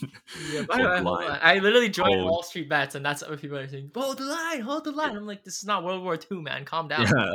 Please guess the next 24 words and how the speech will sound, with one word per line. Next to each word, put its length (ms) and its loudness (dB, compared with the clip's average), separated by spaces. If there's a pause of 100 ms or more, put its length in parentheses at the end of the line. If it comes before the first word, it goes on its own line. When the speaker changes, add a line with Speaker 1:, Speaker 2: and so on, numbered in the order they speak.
(140)
Speaker 2:
"Hold 320 -2
the 100 0
line, 320 4
sell, 420 2
uh, 260 4
don't, 440 -4
don't 200 2
sell, 360 2
hold 280 -4
the 60 -2
line." 460 0
And 180 -4
then 280 -2
when 320 -2
there's 340 -2 (100)
any 220 0
dip, 340 -4
or 100 -4
even 360 -2
the 80 -6
dip 320 -4
is, 140 -2
like, 120 -2
five, 360 -2